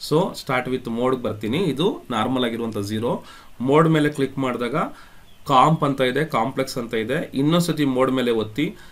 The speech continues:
ಎಸ್ ಡಿ ಅಂತ ಇದೆ, ಆರ್ ಇ ಜಿ ಅಂತ ಇದೆ, ಬೇಸ್ ಅಂತ ಇದೆ. ಇನ್ನೂ ಒಂದ್ಸತಿ ಮೋಡ್ನ ಒತ್ತಿ, ಇ ಕ್ಯೂ ಎನ್ ಅಂತ ಬರ್ತಾ ಇದೆ. ಇ ಕ್ಯೂ ಎನ್ ಅಂತ ಬಂದ್ರೆ that is equation ಅಂತ.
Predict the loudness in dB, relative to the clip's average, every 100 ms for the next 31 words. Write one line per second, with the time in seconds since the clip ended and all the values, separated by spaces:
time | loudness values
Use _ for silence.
0 | -10 -2 0 2 4 4 4 2 4 2
1 | 2 0 0 2 2 0 2 0 2 -2
2 | 0 -2 -2 0 0 0 -4 -4 -4 -4
3 | -6 -10 -20 -8 -2 2 4 2 2 0
4 | 2 2 0 0 0 -2 -2 -4 -4 -16
5 | -20 -12 -4 0 2 0 -4 0 4 6
6 | 6 4 2 -2 -4 -4 -4 -2 0 0
7 | -2 0 4 4 2 -2 -2 -2 -2 -2
8 | -2 -4 -2 0 0 2 2 2 -4 -8